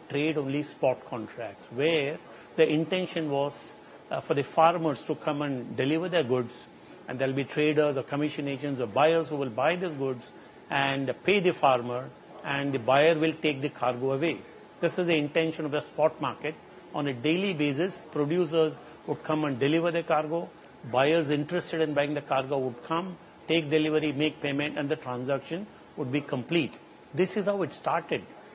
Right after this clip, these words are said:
The, the, the, the intention was, was very laudable. But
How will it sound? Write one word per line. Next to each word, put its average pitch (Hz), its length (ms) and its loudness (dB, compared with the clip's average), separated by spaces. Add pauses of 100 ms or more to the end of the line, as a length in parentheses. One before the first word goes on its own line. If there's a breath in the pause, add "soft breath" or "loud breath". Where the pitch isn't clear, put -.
(120)
The, 143 180 -2
the, 139 240 -2
the, 143 280 -6
the 143 240 -4
intention 175 840 -2
was, 143 360 -4
was 143 200 -4
very 147 360 -2 (280 loud breath)
laudable. 156 480 6 (640)
But 165 200 0